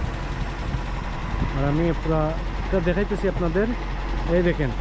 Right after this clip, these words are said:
এইটা যতটুক চোখে দেখা যায়, সবই আপনার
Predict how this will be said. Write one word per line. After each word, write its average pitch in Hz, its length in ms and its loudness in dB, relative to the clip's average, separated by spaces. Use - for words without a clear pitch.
এইটা 170 200 4
যতটুক 214 440 2
চোখে 214 220 4
দেখা 202 220 0
যায়, 143 160 0
সবই 220 280 4
আপনার 190 220 0